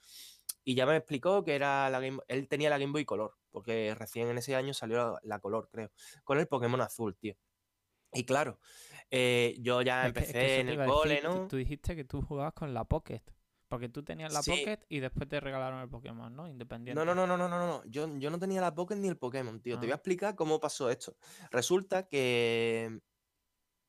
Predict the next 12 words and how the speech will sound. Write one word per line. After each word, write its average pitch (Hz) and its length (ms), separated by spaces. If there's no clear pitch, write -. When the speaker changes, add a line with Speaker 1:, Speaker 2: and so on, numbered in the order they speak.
Speaker 1:
mm, 117 480
mi 127 140
colega 180 440
del 127 200
barrio 165 340
tenía 139 760
la 113 420
edic-, 107 280
la 113 200
Game 113 160
Boy 139 140
Color, 165 340